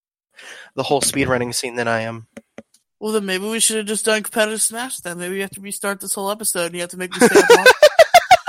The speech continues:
Speaker 2: all
Speaker 1: <laughs> Yes, let's torture Gingy further.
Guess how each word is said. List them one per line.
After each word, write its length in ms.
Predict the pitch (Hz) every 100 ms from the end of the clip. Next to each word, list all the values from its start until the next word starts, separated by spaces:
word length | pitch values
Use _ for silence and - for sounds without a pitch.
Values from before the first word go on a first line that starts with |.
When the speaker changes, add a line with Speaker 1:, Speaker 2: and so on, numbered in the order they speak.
| - - - 659 - 523 539 - - - - _ 605 571 - - - - -
Speaker 2:
all 100 | -
Speaker 1:
<laughs> 0 | - - - _ _ _ _ _
Yes, 320 | 110 143 -
let's 220 | 156 165
torture 360 | - 196 180 170
Gingy 380 | 143 143 131 127
further. 540 | - 123 117 117 117